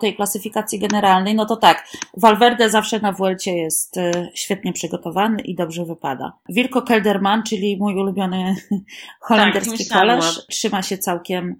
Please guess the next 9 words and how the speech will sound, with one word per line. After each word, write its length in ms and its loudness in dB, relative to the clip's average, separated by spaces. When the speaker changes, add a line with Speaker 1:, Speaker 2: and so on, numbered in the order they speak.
Speaker 1:
dobrze, 280 0
chociaż 320 -2
Wilco 300 0
to 100 -6
też 180 -8
jest 180 -4
pechowiec, 500 0
więc, 360 -6
y, 280 -4